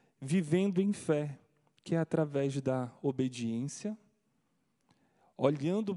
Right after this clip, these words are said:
desejando as coisas do alto e confiando plenamente em Deus. Essas três características a gente analisa na vida de,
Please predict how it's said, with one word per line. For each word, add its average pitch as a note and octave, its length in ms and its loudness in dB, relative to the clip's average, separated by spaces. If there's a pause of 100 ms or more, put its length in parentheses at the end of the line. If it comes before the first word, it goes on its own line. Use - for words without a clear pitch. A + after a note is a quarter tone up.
(120)
desejando F#3+ 720 0
as F3+ 120 -2
coisas D#3+ 460 0
do B2 220 0
alto F3 500 -2 (1500)
e E3 100 -2
confiando G3 840 0
plenamente G#3 1040 -4
em G3+ 80 -4
Deus. A#2 680 -8 (600)
Essas - 260 -6
três A3+ 320 -2
características F3+ 800 -2
a F3+ 40 0
gente F3+ 220 -2
analisa D#3+ 520 -2
na D#3+ 120 -2
vida D3 320 0
de, C#3 400 -2